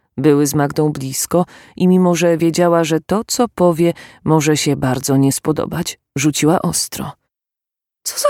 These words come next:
podłość! Jak możesz, Jagoda?” Ona była taka młoda i śliczna. Wystarczył miesiąc, a wszyscy ją pokochali.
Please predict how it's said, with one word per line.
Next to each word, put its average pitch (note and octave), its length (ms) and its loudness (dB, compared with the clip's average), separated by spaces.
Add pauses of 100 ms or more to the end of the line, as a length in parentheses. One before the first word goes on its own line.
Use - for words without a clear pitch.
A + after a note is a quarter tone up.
(120)
podłość! D3 960 -4 (460)
Jak C#4+ 200 0
możesz, F#3 420 0
Jagoda?” E3+ 720 -4 (880)
Ona A3+ 240 2
była G#3+ 220 0
taka G#3+ 240 0
młoda G3+ 460 0
i - 140 -12
śliczna. F#3 920 -6 (480)
Wystarczył G#3 600 0
miesiąc, G3+ 580 2
a E4+ 80 -4
wszyscy - 500 -2
ją G#3 300 2
pokochali. - 680 -4